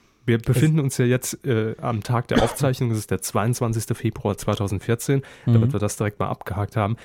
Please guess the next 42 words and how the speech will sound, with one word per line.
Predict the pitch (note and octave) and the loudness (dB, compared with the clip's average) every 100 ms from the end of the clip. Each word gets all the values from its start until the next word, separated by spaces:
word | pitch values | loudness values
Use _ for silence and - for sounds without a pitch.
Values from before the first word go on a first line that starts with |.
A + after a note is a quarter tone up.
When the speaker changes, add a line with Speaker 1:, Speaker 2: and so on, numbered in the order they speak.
| - - | -14 -8
Speaker 1:
zwischen | - C3+ D#3 | 0 4 6
den | B2 A2+ | 6 4
Jahren, | G#2 G2 E2+ - _ | 2 0 -4 -10 _
also | A2 A2 | -4 -2
zwischen | - C#3 B2+ | 2 4 6
meinen | A#2 A#2+ G#2+ | 6 4 2
Jahren, | G2+ F#2+ F2+ - _ _ _ - | 0 -2 -4 -12 _ _ _ -10
würde | A2+ | -8
ich | F#2+ G2 | -8 -8
Speaker 2:
Ja. | |
Speaker 1:
sagen. | G2+ G#2+ C#3+ C#3+ - | -8 -8 -10 -14 -10
Speaker 2:
Herr, | C3 - | -10 -4
Herr | B2 | -4
Körber | A#2+ A#2+ A#2 | 0 2 2
wird, | A#2 - A#2 - | 0 -4 -16 -12
ist | - | -10
das | - | -8
der | - | -4
Montag? | F#2+ G2+ C#3 A3 A3+ A3+ - - | -2 0 -2 -4 -8 -10 -10 -6
Speaker 1:
Ja, | G2+ C#3+ C3+ | 0 2 2
am | A2 | 2
Montag | A2 A2 F2 | 0 0 -4
Speaker 2:
Ach, | E2+ | -8
das | G#2 | -12
ist | - | -10
Speaker 1:
tatsächlich. | A#2+ A2 | -4 -2
Speaker 2:
natürlich | A2 G#2 - | -2 -2 -4
super. | C3+ B2+ G#2+ | -4 0 0
Montag | G#2 C#3 F3 B2+ | 0 0 -2 -2
wieder | B2 A2+ | -2 -2
auf | - | -4
die | A#2 | -8
Arbeit | A2 B2+ D#3 D3+ | -4 -2 -2 -2
vermutlich, | C#3+ C#3 D3+ E3 E3 A#2 | -2 -2 -2 -4 -4 -2
ne? | |
Speaker 1:
Nee, | B2+ D3 C3 C#3 F3+ - | 4 6 6 6 4 4
äh, | C#3+ | 2
ich | C#3+ D3 | 2 0
hab | |
am | C#3+ | 0
Montag | C3+ C#3+ C3+ | 2 2 0
Urlaub. | - B2 F#2 F2 | 0 0 0 -2